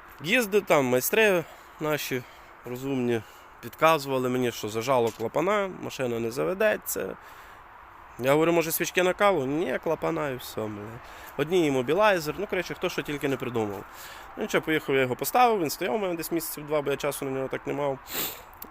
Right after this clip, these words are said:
Ну, в один прекрасний момент купив чотири свічки. Ну як, спочатку все тут розібрав.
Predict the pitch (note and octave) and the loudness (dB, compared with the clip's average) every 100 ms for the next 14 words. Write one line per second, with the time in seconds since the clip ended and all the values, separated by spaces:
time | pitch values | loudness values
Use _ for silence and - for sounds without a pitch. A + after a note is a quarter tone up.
0 | - A4 G#4 F4+ - - - - - G#3 | -4 2 4 4 0 -8 -20 -20 -6 4
1 | G#3 G3+ F#3 F#3 F#3 F3+ F3 D3+ D3 C#3 | 4 4 2 2 4 4 2 0 0 -2
2 | - B2+ - G3 - - D#3 D3 - C3+ | 0 0 0 -4 -4 2 6 6 6 4
3 | C#3+ - A#2 - B2+ A#2+ - G#2 G2+ - | 4 4 -2 2 6 6 4 -4 -6 -6
4 | G2+ G#2+ A2+ | -2 0 2